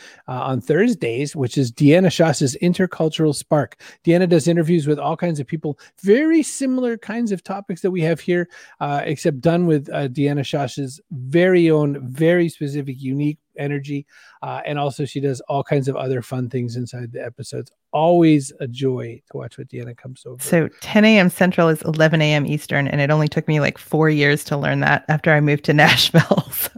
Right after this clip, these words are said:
Speaker 1: There you go. Now you know.
Speaker 2: Now I know.
Speaker 1: Hey, do you like podcasts?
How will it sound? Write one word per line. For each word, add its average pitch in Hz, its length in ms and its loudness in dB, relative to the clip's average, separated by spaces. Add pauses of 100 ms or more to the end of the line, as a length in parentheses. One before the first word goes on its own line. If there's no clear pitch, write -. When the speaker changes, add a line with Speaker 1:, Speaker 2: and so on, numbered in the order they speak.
(100)
Speaker 1:
There 113 180 -6
you 117 100 -6
go. 123 540 -10
Now 127 220 -2
you 165 300 4
know. 202 220 0 (380)
Speaker 2:
Now 131 100 -8
I 156 60 -2
know. 349 340 2 (400)
Speaker 1:
Hey, 180 580 2 (140)
do 151 100 -2
you 185 80 6
like 202 280 4
podcasts? 185 800 -4